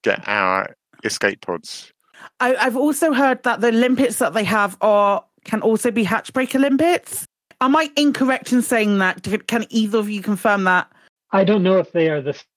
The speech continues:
Speaker 3: I do know that they have something that acts as a hatchbreaker limpet. It's probably the same, the same
Speaker 2: Yeah.
Speaker 3: thing. But if you have them in your hold, they will, they will do their best to hack their way in and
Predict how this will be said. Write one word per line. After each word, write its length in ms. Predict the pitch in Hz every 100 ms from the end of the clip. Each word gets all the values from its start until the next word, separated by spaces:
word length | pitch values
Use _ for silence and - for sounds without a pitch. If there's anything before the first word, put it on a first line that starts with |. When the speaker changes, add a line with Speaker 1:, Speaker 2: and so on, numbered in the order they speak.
| _ _ _
Speaker 3:
I 120 | 143
do 180 | 135 156
know 160 | 147 139
that 200 | 147 -
they 140 | 135
have 480 | - 170 151 139 135 _ _ -
something 380 | 175 147 151 139
that 120 | 139
acts 260 | 139 -
as 140 | 147 135
a 60 |
hatchbreaker 500 | 131 139 - 143 123
limpet. 280 | 143 139 165
It's 120 | 170
probably 380 | - 202 135 131
the 100 | 117
same, 420 | 165 135 123 127 -
the 100 | 143
same 180 | - 147
Speaker 2:
Yeah. 180 | 107 170
Speaker 3:
thing. 160 | 127 120
But 120 | 143
if 160 | 131
you 80 | 151
have 220 | 147 151
them 120 | 151 147
in 60 | 147
your 100 | 135
hold, 260 | 139 127
they 120 | 143 139
will, 240 | 135 - _ _ _ _ -
they 120 | 139
will 140 | 131 127
do 180 | 143
their 180 | 143 139
best 460 | 131 135 135 - -
to 340 | - 135 131 123 _ _ _ _ _
hack 260 | - 139 -
their 180 | 143 131
way 300 | 131 131 135
in 220 | 131 156
and 260 | 123 120